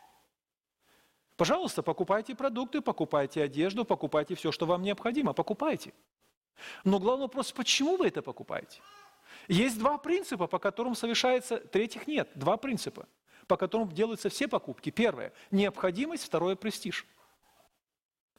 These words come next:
Все покупки осуществляются по двум принципам. Это мне необходимо, а второе — это престижно. Обратите внимание, сколь много сегодня людей боятся.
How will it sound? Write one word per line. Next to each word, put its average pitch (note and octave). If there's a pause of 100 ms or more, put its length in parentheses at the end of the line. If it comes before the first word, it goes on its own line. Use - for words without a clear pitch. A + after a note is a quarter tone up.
(380)
Все -
покупки F4
осуществляются A3+
по D4
двум A3
принципам. G#3
Это B3+
мне A3+
необходимо, G3+
а F#3
второе — B3
это G#3+
престижно. - (1700)
Обратите D#4+
внимание, D4
сколь C4
много B3
сегодня C4
людей A3
боятся. A3